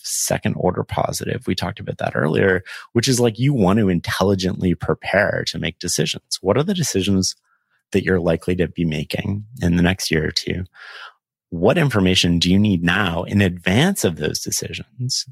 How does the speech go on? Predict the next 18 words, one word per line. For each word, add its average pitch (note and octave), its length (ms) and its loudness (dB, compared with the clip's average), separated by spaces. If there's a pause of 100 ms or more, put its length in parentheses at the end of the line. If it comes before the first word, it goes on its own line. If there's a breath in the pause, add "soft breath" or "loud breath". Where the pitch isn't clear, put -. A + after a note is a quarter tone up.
(160)
that's - 140 -6
gonna G2+ 180 4
allow E2+ 220 4
you E2+ 140 2
to D#2+ 80 -2
make E2 180 -6 (140)
better E2 440 -2
decisions? - 520 -10 (640 loud breath)
And G2 100 2
I G2+ 60 4
think A2 220 2
too C3 180 4
often G#2+ 320 2
we F2+ 80 4
go D#2+ 140 0
searching D#2+ 400 0
for - 160 -4
information - 640 -4